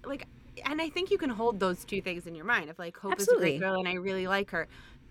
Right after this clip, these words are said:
Speaker 1: And also, I
Speaker 2: I'm
Speaker 1: hate that
Speaker 2: sad.
Speaker 1: she's with this person because I want to be.
Speaker 2: Yeah.
Speaker 1: Like, that, I, that happens a lot.
Speaker 2: That's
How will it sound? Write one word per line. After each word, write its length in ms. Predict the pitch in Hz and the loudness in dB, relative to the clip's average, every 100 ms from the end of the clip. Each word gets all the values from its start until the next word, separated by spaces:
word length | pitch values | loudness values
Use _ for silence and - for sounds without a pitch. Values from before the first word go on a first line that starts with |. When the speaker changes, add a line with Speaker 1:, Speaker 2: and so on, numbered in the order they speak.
| - | -12
Speaker 1:
And 280 | 214 214 208 | -2 0 0
also, 580 | 196 196 190 185 175 170 - - - - - - - - - _ _ _ _ | 0 -2 0 2 2 -2 -8 -18 -20 -20 -20 -20 -20 -20 -20 _ _ _ _
I 60 | 220 | -8
Speaker 2:
I'm 60 | |
Speaker 1:
hate 260 | 180 190 208 | 0 2 2
that 180 | - - | 2 -2
Speaker 2:
sad. 20 | |
Speaker 1:
she's 180 | 160 151 | -4 -6
with 140 | 175 | -4
this 160 | 175 175 | -2 0
person 340 | 180 165 175 | 2 2 0
because 360 | 180 170 170 170 - - - - - | -2 -4 -6 -6 -14 -20 -20 -8 0
I 100 | 269 | 2
want 220 | 233 - | 0 -6
to 100 | - | -10
be. 280 | - - 202 - - - | -14 -14 -16 -20 -20 -4
Speaker 2:
Yeah. 200 | - - - - | 2 2 2 -6
Speaker 1:
Like, 300 | - 202 202 | -12 -10 -6
that, 180 | 202 240 220 | 2 2 2
I, 100 | 233 - - - | -6 -8 -12 -6
that 120 | 233 | -2
happens 440 | 262 247 220 - - - - - - | -2 -2 -4 -8 -18 -20 -20 -14 -6
a 100 | 151 | 0
lot. 400 | 220 339 - - _ _ _ - _ - | 2 2 -2 -6 _ _ _ -20 _ -14
Speaker 2:
That's 260 | - - | -10 -8